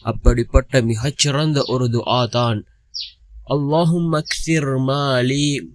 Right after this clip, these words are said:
وولدي وبارك لي فيما أعطيتني." "اللهم اكثر مالي وولدي وبارك لي فيما أعطيتني."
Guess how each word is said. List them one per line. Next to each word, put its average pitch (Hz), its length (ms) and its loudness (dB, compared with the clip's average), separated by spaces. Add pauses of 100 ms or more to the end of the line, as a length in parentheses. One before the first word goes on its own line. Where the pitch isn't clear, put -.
(360)
وولدي 135 760 2 (380)
وبارك 131 840 0
لي 123 240 0 (340)
فيما 131 680 0 (180)
أعطيتني." 104 920 -2 (540)
"اللهم 123 680 2
اكثر 127 460 -4
مالي 123 600 0 (480)
وولدي 135 800 0 (340)
وبارك 139 760 0
لي 131 220 0 (240)
فيما 123 640 -2 (220)
أعطيتني." 113 920 -2